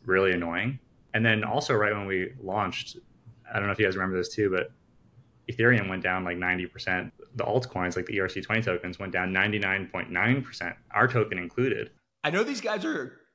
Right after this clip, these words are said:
Speaker 2: really good at, like, sensing the next big thing, but dude, if I'm in the back of a taxi with Vitalik Buterin in, like, twenty thirteen, bro,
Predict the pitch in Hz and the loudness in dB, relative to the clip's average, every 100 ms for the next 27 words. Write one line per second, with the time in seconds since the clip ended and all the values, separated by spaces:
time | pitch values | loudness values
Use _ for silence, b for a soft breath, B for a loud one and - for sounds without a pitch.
0 | - 135 196 226 160 151 120 127 143 127 | -8 4 6 6 6 6 6 6 4 2
1 | 117 - 131 127 135 123 117 113 113 - | 0 0 -2 0 -2 -2 0 0 0 -2
2 | 135 120 - 120 135 135 123 127 120 175 | -4 -4 -2 -4 -2 -4 -4 -4 -2 -2
3 | 214 180 135 131 135 123 127 113 - 127 | -2 -2 0 0 -2 -10 -4 -4 -4 -8
4 | 120 117 101 117 117 - 110 123 127 120 | -8 -8 -2 0 0 -6 -4 -2 -2 -4
5 | 123 117 117 98 101 107 113 110 98 98 | -6 -6 -2 0 2 0 0 0 0 -2
6 | - 113 113 113 113 101 104 113 113 120 | -6 -4 -2 -2 -4 -4 -6 -6 -2 0
7 | 123 | 0